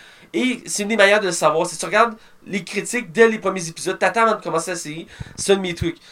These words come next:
Et c'est pas la première fois que ça me fait chier parce que j'ai déjà écouté des séries que je me suis dit, elle est bonne, elle sera pas cancellée, puis ils me cancellent ça d'en face.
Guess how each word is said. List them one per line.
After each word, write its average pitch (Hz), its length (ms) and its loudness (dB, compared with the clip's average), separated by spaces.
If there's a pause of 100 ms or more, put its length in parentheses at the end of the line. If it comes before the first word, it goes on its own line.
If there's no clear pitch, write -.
(160)
Et 285 200 2
c'est - 140 -4
pas 269 80 0
la 262 40 2
première 269 160 6
fois 277 80 0
que 269 60 -4
ça 226 80 2
me - 40 -4
fait 185 120 0
chier - 160 -4
parce 185 180 -2
que 190 80 -8
j'ai 170 80 -8
déjà 185 140 -2
écouté 277 160 -8
des 233 80 0
séries 208 340 -2 (380)
que 165 80 -6
je 143 40 -4
me 160 60 -4
suis - 220 -2
dit, - 40 6 (140)
elle 139 80 2
est 151 40 0
bonne, 214 340 6 (500)
elle - 100 -2
sera 175 180 2
pas 247 80 2
cancellée, 262 400 2
puis 285 200 -2
ils 220 60 -6
me 214 80 -4
cancellent 247 300 2
ça 277 100 4
d'en 220 200 6
face. - 440 -4